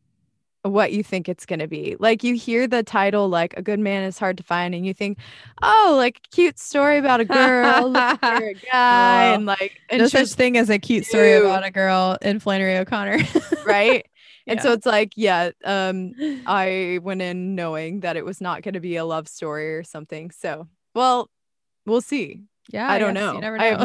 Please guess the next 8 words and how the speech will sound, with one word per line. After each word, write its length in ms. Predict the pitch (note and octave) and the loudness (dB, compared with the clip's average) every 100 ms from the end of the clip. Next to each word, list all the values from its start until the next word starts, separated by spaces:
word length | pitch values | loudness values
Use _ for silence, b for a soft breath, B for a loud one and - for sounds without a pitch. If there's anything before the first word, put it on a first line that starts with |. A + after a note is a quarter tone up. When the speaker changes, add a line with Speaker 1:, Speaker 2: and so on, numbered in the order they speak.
| G3 | 2
Speaker 1:
no 60 | F#3 | 2
idea. 360 | - B3 A#3 F#4 | 2 0 -2 -4
Speaker 2:
<laughs> 140 | - - _ _ _ _ _ _ | -6 -8 _ _ _ _ _ _
Speaker 1:
Um, 440 | G#3+ G3 F3 E3 - - | -8 -8 -8 -14 -20 -8
anyway, 500 | F4+ E4 G#3 E3 D#2+ - _ - | -6 -4 -6 -8 -14 -18 _ -4
I 120 | A3 | 0
guess 160 | C4 | 0
Speaker 2:
Uh, 100 | D4+ | -2